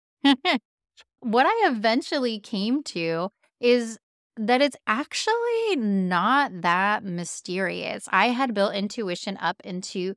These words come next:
this really mysterious, mystical practice, this thing that other people had because they were, like, better than me or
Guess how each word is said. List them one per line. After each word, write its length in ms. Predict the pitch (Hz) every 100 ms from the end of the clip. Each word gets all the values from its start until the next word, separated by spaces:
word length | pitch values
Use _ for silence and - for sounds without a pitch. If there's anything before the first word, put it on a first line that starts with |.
| _ _ -
this 180 | 262 233
really 480 | 202 262 349 370 320
mysterious, 1200 | 240 - - - - 233 240 240 226 220 208 214
mystical 920 | 214 226 262 - - 226 208 196 - _ _
practice, 800 | - - 208 202 - 214 202 214
this 240 | - 220 -
thing 260 | 226 220
that 140 | 214 -
other 240 | 226 220
people 320 | 220 240 220 214
had 560 | - 190 185 185 190 - _ _ -
because 400 | 208 214 180 175
they 200 | 180 185
were, 460 | 180 180 175 165 - _ _ _ _ -
like, 180 | 202 185
better 400 | 160 180 202 196
than 200 | 196 190
me 380 | 190 190 190
or 300 | 185 165 156